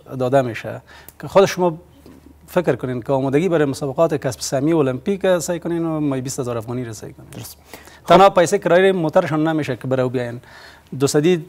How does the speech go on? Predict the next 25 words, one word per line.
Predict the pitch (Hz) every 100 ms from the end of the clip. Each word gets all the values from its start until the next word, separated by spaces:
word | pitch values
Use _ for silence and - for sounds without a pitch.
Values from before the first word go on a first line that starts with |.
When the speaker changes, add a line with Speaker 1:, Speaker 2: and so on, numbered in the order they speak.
| - -
Speaker 1:
چهارصد، | - 180 - 185 147
دوازده | 139 135 160
هزار | 160 147
روپیه | 143 180
از |
او | 165
در | 139 131 123
رفت | - 139 135 -
آمد | 151 156
موتر | 131 143
تو | 135 120
المپیک | 113 107 120
می‌شه. | 147 107 -
Speaker 2:
درست. | - 139 - - - -
برمیگردیم | 185 175 143 135
به | 135
شما | -
آقای | 143 170
ترکی. | 160 147 143 202 196 170
آقای | 135 139 127 127 156
فرزاد | 156 143 131 156 151
منصوری | 135 - 147
هم | 170
اینجا | 165 175
هستن. | 233 - 214